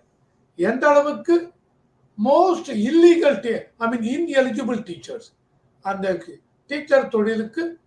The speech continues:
அதாவது ஒன்பதாவது, பத்தாவது, பதினொன்னாவது, பன்னெண்டாவது, அதுல ஸ்கூல்ல அந்த வெஸ்ட் பெங்கால் சர்வீஸ் கமிஷன், அது கீழே அந்த கவர்மெண்ட் ரன் பண்ற ஸ்கூல்ல டீச்சர்ஸா ரெக்ரூட் பண்றாங்க.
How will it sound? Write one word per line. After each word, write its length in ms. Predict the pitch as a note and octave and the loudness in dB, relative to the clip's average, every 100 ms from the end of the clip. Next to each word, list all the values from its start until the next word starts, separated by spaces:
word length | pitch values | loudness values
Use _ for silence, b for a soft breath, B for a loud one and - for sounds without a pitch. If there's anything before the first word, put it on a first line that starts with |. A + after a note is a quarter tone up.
| _ _ _ _ _ _ | _ _ _ _ _ _
அதாவது 360 | G3+ C4 C4 A3 | -2 2 2 0
ஒன்பதாவது, 560 | G#3 C#4+ C#4 C#4 D#4+ | -4 0 2 0 -4
பத்தாவது, 460 | - A3+ C4 B3+ C4 | -8 -4 -2 -2 -4
பதினொன்னாவது, 720 | G#3+ G#3+ B3+ B3 B3 B3 C4+ | -6 -6 -4 -2 -2 -2 -6
பன்னெண்டாவது, 680 | G#3 G3+ A3+ G#3+ F#3+ - - _ _ _ _ _ _ _ _ _ | -6 -4 -4 -2 -2 -4 -14 _ _ _ _ _ _ _ _ _
அதுல 540 | G3+ A#3 B3+ D4 - _ _ _ | -2 0 0 -4 -8 _ _ _
ஸ்கூல்ல 640 | _ - B3+ C4 B3 C#4 - _ _ _ _ _ _ - | _ -16 -8 -4 -2 -2 -4 _ _ _ _ _ _ -10
அந்த 240 | G3+ G3+ G3 F#3+ F#3 F3+ F3 - _ _ _ | -6 -2 2 4 2 0 -6 -10 _ _ _
வெஸ்ட் 240 | A3 G#3+ C#4 | -8 -6 -2
பெங்கால் 380 | B3 A3+ A#3+ | -2 0 -2
சர்வீஸ் 460 | A3+ B3 E4+ D#4 - | -2 -2 -2 -4 -4
கமிஷன், 500 | G#3+ F3 D#3+ - - _ _ _ _ | -8 -8 -10 -18 -20 _ _ _ _
அது 280 | G#3 G#3+ A#3 | -8 -6 -6
கீழே 220 | - C4+ | -8 -2
அந்த 220 | C4 G#3 | -2 -2
கவர்மெண்ட் 580 | F3+ G3+ B3 C#4 C#4 G#3+ | -6 -4 -4 -4 -6 -6
ரன் 200 | G3+ G#3 | -6 -6
பண்ற 260 | G#3+ F#3+ F#3 | -6 -8 -8
ஸ்கூல்ல 300 | - A3 A3+ | -10 -10 -6
டீச்சர்ஸா 840 | A#3 - A#3 - G#3 G#3 G#3 F3 | -6 -6 -10 -6 -6 -4 -6 -6
ரெக்ரூட் 240 | F3 F#3 E3+ | -10 -14 -12
பண்றாங்க. 540 | E3 C#3+ C3+ B2+ - | -16 -12 -12 -12 -16